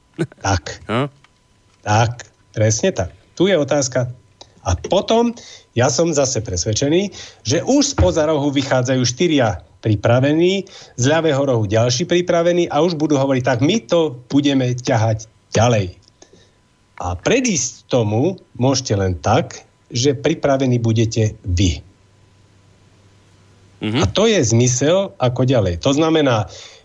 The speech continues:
Speaker 1: bol som na jednej, na jednej besede ešte s Infovojnom, s pánom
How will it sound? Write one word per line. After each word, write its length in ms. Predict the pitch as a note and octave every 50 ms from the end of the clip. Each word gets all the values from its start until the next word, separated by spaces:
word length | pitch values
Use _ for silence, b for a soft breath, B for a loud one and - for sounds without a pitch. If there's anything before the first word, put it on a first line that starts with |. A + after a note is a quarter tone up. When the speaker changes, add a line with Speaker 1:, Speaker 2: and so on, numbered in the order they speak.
| B B _ B2+
Speaker 1:
bol 320 | C3 C3+ C#3 E3 G3+ G3
som 240 | F#3+ - D#3+ C#3 C3+
na 80 | C3+
jednej, 240 | C3+ C3 B2 B2 A2+ A#2 A2 G#2+
na 160 | A#2+ B2+ B2+ B2
jednej 160 | A2 A2 G#2+
besede 480 | G2+ C3 C#3 - - C3 B2 A2+ A2+
ešte 320 | G#2+ G2+ - - - G2+ E2+
s 160 | E2+ F2+ D#3
Infovojnom, 640 | F3 F3+ F3 - C3+ A#2+ A2+ A2 G#2 G2+ G2 F#2+ F#2
s 240 | - - - - _
pánom 400 | - G#2 F#2+ F#2 F2+ E2+ E2+